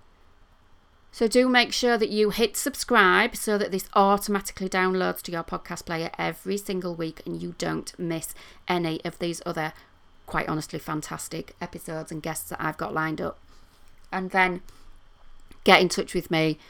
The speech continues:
see the link in the show notes, uh, ask me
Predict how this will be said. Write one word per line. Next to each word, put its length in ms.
see 280
the 120
link 280
in 120
the 40
show 280
notes, 440
uh, 340
ask 300
me 160